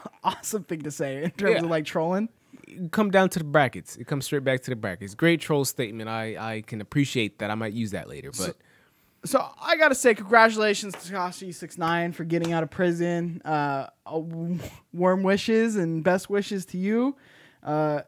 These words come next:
Speaker 1: congratulations for beating the system, and, uh, you know, the new music video you just put out that broke some records.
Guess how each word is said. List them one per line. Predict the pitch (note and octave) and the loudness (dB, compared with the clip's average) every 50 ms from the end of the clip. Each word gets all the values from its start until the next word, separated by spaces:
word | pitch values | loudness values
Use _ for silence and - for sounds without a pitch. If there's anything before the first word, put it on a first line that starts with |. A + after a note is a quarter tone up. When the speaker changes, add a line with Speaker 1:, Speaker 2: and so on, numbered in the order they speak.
| _ - | _ -10
Speaker 1:
congratulations | - E3+ E3 E3+ E3+ F3+ F3 F3 F3+ F3+ F3 - F3+ - | -6 -2 2 2 2 2 2 2 0 0 0 -2 -6 -8
for | - E3+ E3 D#3+ D#3+ | -4 -2 -2 -2 0
beating | D#3 D#3 E3+ F3 F3 | 0 0 0 -2 -4
the | E3+ E3+ | -8 -6
system, | - G3 F3+ - - A3 A#3 B3+ C#4+ _ - C#4+ C4+ | -6 -8 -8 -6 -4 -4 -2 -2 -4 _ -12 -16 -12
and, | - D3 C#3+ C#3+ C#3 C#3 C#3 C#3+ | -8 -6 -4 -4 -2 -4 -4 -4
uh, | C3+ C3+ C3+ C3+ C3+ C3 C3+ | -4 -2 -2 -4 -4 -4 -4
you | D3 D3 | -4 -4
know, | D3+ D#3 G3+ A3+ | -4 -4 -4 -6
the | G#3 F3+ D3+ D3 | -4 -4 -4 -4
new | D3 D#3 D#3+ | -2 -2 -2
music | E3 E3+ G3 A3 A3+ F#3+ | -2 -4 -4 -6 -6 -2
video | E3 D3 D3+ D3 D3 | 0 2 2 2 2
you | C#3 | 0
just | C#3 C3+ - | -4 -4 -2
put | E3+ D#3 | -2 0
out | D#3 D#3+ - | 0 -2 -4
that | C#3+ | -4
broke | C3+ D3 D3+ D#3 | -4 -4 -4 -4
some | - - F#3+ | -4 -8 -8
records. | G#3+ A#3+ - D#3+ C3+ C3 - _ | -8 -6 -4 -4 -6 -6 -8 _